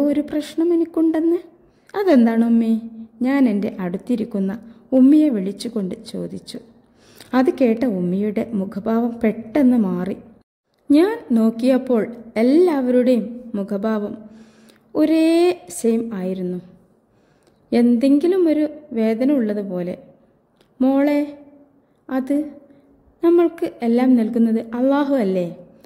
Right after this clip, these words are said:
അപ്പോൾ അവൻ നൽകിയ ഒരു സമ്മാനം അവൻ തിരിച്ചു ചോദിച്ചാൽ നമുക്കത് തടയാൻ കഴിയുമോ?" താത്ത എൻ്റെ അടുത്തേക്ക് നടന്നു വന്നുകൊണ്ട് എവിടെയും തൊടാതെ എന്നോട് ചോദിച്ചു.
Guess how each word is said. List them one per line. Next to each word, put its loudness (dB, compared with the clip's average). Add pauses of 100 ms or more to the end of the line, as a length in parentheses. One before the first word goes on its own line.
(140)
അപ്പോൾ -2
അവൻ 2
നൽകിയ 0 (200)
ഒരു -2
സമ്മാനം -2 (100)
അവൻ -4
തിരിച്ചു -6
ചോദിച്ചാൽ -4 (240)
നമുക്കത് 2
തടയാൻ -2
കഴിയുമോ?" -4 (440)
താത്ത -4
എൻ്റെ 0
അടുത്തേക്ക് -6
നടന്നു -4
വന്നുകൊണ്ട് -4 (520)
എവിടെയും 4
തൊടാതെ -4 (100)
എന്നോട് -6
ചോദിച്ചു. -10